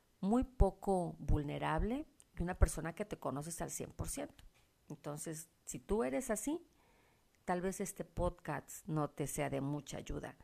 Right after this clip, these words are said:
pero si tú has notado, has sentido,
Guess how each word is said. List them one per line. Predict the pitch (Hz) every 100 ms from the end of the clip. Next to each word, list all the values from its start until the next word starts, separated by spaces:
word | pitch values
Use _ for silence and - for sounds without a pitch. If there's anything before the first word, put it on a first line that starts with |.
| - - - -
pero | 170 165
si | - 180
tú | - 226
has | 240 254 - - _ _ - -
notado, | 165 156 - 151 156 180 180
has | 151
sentido, | - 156 147 - 156 151 160